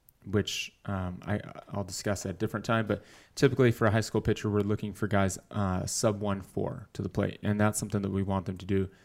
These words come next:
on all their pitches, not just slide steps. So if you don't script, script these various, uh, these various things, then they tend to go to the wayside, and, and, you know,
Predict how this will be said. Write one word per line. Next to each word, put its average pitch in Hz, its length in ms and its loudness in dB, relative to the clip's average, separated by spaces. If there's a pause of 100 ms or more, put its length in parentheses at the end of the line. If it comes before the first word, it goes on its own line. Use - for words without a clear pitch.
(500)
on 101 140 -2
all 98 120 2
their 95 100 0
pitches, 92 380 -2
not 92 160 -4
just 92 200 -6
slide 98 280 -2
steps. - 360 -6 (480)
So 123 200 6
if 113 140 4
you 127 40 0
don't 170 200 4
script, 139 400 4 (200)
script - 440 4
these 113 220 4
various, 113 580 6
uh, 98 340 2 (180)
these 113 120 2
various 110 420 6
things, 113 420 0
then 98 380 2 (360)
they 104 100 4
tend 120 200 0
to 104 40 0
go 101 280 4
to - 140 -4
the 98 80 0
wayside, 95 480 4
and, 95 200 0
and, 95 360 -2 (140)
you 98 120 -4
know, 90 200 -2